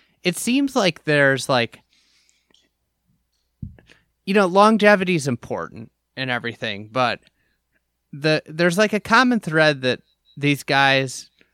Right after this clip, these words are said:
for the most part, are, like, fifteen-year guys.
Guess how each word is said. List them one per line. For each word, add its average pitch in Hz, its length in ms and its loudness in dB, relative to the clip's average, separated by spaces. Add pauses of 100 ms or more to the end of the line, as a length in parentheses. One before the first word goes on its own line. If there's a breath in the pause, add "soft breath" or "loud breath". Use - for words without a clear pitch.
(560)
for - 180 -6
the 156 140 0
most 165 400 2
part, 156 280 4
are, 131 160 2
like, 117 240 -2
fifteen-year 127 800 -2
guys. 139 520 -2